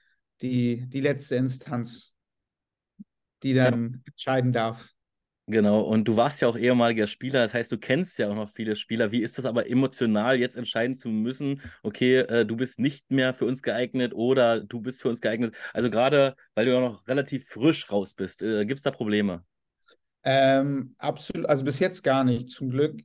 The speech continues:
Speaker 1: Ähm, es ist auch gar nicht auf einer persönlichen Ebene, sondern man muss halt im Endeffekt das Sportliche bewerten. Und, ähm,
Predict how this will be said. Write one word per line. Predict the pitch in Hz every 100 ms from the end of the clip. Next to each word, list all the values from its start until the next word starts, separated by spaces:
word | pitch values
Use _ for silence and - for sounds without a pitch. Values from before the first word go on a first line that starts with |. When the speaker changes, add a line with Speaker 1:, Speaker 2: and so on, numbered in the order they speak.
| -
Speaker 1:
Ähm, | 131 131 131 131 127 127 127 127 _ _ _ _ _ _ _ _ _ _ _
es | - 135
ist | 147 135
auch | 147 131
gar | 147 151
nicht | 156
auf | 139
einer | 147
persönlichen | 131 123 127 151 165 160
Ebene, | 151 160 160 160 151
sondern | 135 139 135 135 127
man | 127
muss | 139 131
halt | 143 127
im |
Endeffekt | 123 131 127 135 127
das |
Sportliche | 123 - 123 - 127
bewerten. | 123 117 113 107 113
Und, | - 113 113 -
ähm, | 117 120 117 127